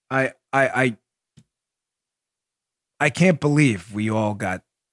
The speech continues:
taken here. Well, not you or our listening audience. But there's about ten to fifteen percent of Democrats, maybe more, maybe twenty percent. I'll be generous, say twenty-five. I'm not kidding. It's not a joke.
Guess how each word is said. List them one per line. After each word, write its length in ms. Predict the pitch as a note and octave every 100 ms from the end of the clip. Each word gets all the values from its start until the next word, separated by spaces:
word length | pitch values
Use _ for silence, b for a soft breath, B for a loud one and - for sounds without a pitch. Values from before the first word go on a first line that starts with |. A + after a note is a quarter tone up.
| -
taken 360 | A2+ G2+ F2
here. 280 | F2 D2 - _ _ _ _ _ _ _ _ _ _ _
Well, 80 | C3
not 220 | C#3+ C3+
you 240 | G#2 C3+ G#2+
or 180 | D#2+ E2+
our 100 | F2
listening 420 | G#2 - F2+ E2
audience. 400 | C#2+ D2 _ _ _ _ _ _ _ _ _ _ _ _ -
But 220 | B2+ G#2+ _ _ _ _ _ _ _ _ -
there's 180 | D#3+
about 380 | E3 A#3 B3+ -
ten 260 | - F#3 F3+
to 80 | D#3+
fifteen 400 | D#3 - D3+ A#2+
percent 500 | A2+ - B2+ G#2+ F#2
of 100 | F2+ - A2+
Democrats, 520 | A2+ G#2+ - F2 -
maybe 260 | E3 G3 F3
more, 280 | B2+ D#2
maybe 220 | F#2 B2+ B2+
twenty 300 | - A2 F#2+
percent. 220 | - A2+
I'll 40 |
be 120 | F3
generous, 340 | D3+ C3+ F2 -
say 160 | A2+
twenty-five. 540 | G#2+ A#2 G#2 F#2 F#2 A2
I'm 60 |
not 180 | G3+ A3
kidding. 280 | - A2 C#2+
It's 120 | G2+
not 120 | A#2+
a 40 | G#2+
joke. 260 | - C#2